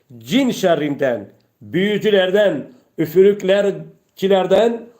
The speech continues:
Allah her daim onun ehlini, evini, rızkını koruma altına alır. Bu hizbi yazın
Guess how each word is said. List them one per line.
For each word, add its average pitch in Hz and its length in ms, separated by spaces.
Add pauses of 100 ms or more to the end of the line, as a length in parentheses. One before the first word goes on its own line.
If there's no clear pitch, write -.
(180)
Allah 196 520 (220)
her 202 260
daim 185 460
onun 185 580 (320)
ehlini, 185 840 (260)
evini, 190 460
rızkını 190 800 (200)
koruma 190 440
altına 175 500
alır. 139 300 (540)
Bu 196 220
hizbi 202 720
yazın 196 840